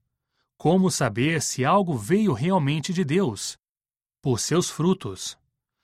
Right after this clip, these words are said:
Tudo o que leva ao crescimento e ao desenvolvimento, à fé e ao testemunho, e a uma maneira melhor de fazer as coisas com santidade, isso é de Deus.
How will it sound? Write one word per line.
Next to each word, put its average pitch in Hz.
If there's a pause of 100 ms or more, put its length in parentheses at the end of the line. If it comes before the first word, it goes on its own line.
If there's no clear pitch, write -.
(180)
Tudo 165
o -
que -
leva 127
ao 113
crescimento 139
e 120
ao 104
desenvolvimento, 147 (340)
à 117
fé 180
e 151
ao 127
testemunho, 160 (300)
e 220
a -
uma 247
maneira 160
melhor 139
de 123
fazer 120
as -
coisas 156
com 117
santidade, 135 (380)
isso 175
é 147
de 135
Deus. 101